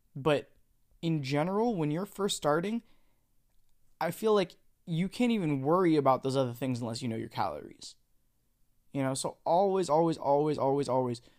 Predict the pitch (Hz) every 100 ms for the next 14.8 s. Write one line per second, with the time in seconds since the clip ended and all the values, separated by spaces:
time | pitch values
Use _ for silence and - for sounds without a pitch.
0 | _ - - 147 147 160 165 - 156 139
1 | 131 131 - 127 120 - - - - _
2 | _ - 143 180 190 - 156 139 - -
3 | - 208 226 247 240 202 208 208 226 208
4 | - - - 185 220 - 254 196 170 -
5 | 139 113 69 65 80 107 - - _ _
6 | - 151 185 - 240 208 185 175 165 143
7 | 135 123 - - _ - 135 139 135 139
8 | 131 127 127 151 139 131 143 135 131 127
9 | 220 220 220 208 202 - _ _ 127 123
10 | 131 120 131 143 127 92 - - - -
11 | - - - _ _ _ _ - 196 196
12 | 170 170 165 160 - 143 135 - 143 135
13 | 131 131 - - _ _ - - 165 147
14 | 135 - 208 208 - 196 190